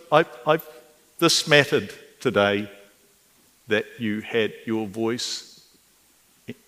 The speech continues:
in a way that you would want. And I had no idea what to expect. And I just want to say, you've been wonderful. And if, and,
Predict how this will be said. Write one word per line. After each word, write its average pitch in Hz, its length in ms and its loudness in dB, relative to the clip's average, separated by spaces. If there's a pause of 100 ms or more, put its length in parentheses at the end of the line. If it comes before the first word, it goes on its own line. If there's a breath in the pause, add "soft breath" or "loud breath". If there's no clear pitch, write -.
in 107 120 -8
a 110 80 -6
way 113 480 -2
that 98 200 -6 (120)
you 120 420 -6 (260)
would 113 220 -6
want. 107 320 -8 (1300 soft breath)
And 120 220 -4 (100)
I 113 120 -2
had 123 120 -2
no 160 260 2
idea 151 200 2
what 123 200 -2
to 127 80 -8
expect. - 580 -10 (440)
And 110 140 -6
I 131 80 -4
just 139 260 -10
want 120 120 -6
to 117 60 -8
say, 107 320 -8 (340)
you've 113 340 -6
been 101 440 -8 (840)
wonderful. 95 640 -8 (1000 soft breath)
And 101 160 -4
if, - 320 -8
and, 104 180 -6